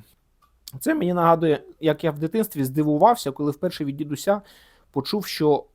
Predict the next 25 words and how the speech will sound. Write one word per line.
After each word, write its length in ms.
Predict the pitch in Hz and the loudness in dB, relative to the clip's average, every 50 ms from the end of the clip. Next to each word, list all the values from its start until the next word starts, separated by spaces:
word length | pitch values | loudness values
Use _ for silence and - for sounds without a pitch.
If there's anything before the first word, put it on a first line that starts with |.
| _ _ - | _ _ -12
добрі 360 | 135 135 170 170 160 156 151 | -2 0 0 2 2 2 0
майстри, 540 | 147 151 147 143 - - 185 180 220 247 247 - _ _ _ _ _ _ _ - _ _ _ | 0 0 -4 -6 -6 -2 -2 0 0 -2 -4 -8 _ _ _ _ _ _ _ -20 _ _ _
ну, 80 | - 196 | -8 0
там 160 | - 185 156 | 2 2 2
мова 360 | 160 151 160 170 165 160 151 | 2 -2 -2 0 2 2 2
йшла 200 | 151 147 - 156 | 2 0 0 -4
про 160 | 147 - 151 151 | -4 -4 -6 -6
металообробку, 880 | 151 151 147 160 156 160 165 170 175 226 247 254 220 - - - 196 | -8 -4 -2 0 0 0 0 0 -2 0 0 0 0 0 -6 -14 -14
про 140 | - - - | -12 -12 -12
токарку, 540 | - 139 - 220 220 208 - - - 120 - _ _ _ _ _ _ _ _ _ _ _ _ _ | -10 -6 -2 0 0 0 -2 -8 -16 -20 -20 _ _ _ _ _ _ _ _ _ _ _ _ _
він 140 | 139 170 208 | -6 -4 0
казав, 320 | - 185 151 170 170 170 - | 2 2 4 4 2 2 2
що, 520 | - - - 160 160 160 160 156 151 151 - - - - | -4 -2 0 2 4 6 6 4 2 0 -4 -12 -16 -12
е, 340 | 135 131 131 131 131 131 131 127 - _ _ _ _ _ - | -10 -8 -6 -6 -8 -8 -12 -14 -20 _ _ _ _ _ -10
нормальні 400 | 151 151 160 180 185 180 180 170 | -8 -6 -4 -4 -4 -4 -4 -4
майстри 340 | 170 165 160 - - 220 226 | -6 -8 -8 -6 -6 -6 -6
інструмент 640 | - 160 151 - - 160 156 175 208 220 196 - | -6 -8 -12 -10 -8 -6 -4 -2 -2 -4 -4 -6
собі 340 | - 135 127 143 170 208 170 | -8 -8 -8 -6 -6 -8 -8
виготовляють 800 | 131 139 139 135 139 139 - 147 143 147 175 175 165 139 135 - | -6 -4 -4 -4 -4 -6 -6 -6 -6 -4 -4 -4 -4 -6 -6 -10
самі, 420 | - - 147 139 143 113 101 - - _ | -12 -12 -10 -8 -8 -8 -8 -10 -14 _
роблять 360 | 120 135 135 139 131 123 123 | -8 -8 -8 -6 -8 -10 -10
самі. 240 | - - 123 113 123 | -12 -14 -12 -10 -8
Я 100 | 156 170 | -8 -8
тоді 300 | 165 165 165 170 160 160 _ _ _ _ - _ _ _ _ | -8 -8 -8 -8 -8 -10 _ _ _ _ -20 _ _ _ _
здивувався, 920 | 139 135 139 165 170 170 175 175 175 220 247 254 - - - 123 113 123 | -14 -8 -4 -2 -2 0 0 0 2 2 2 2 2 -2 -2 -2 -2 -2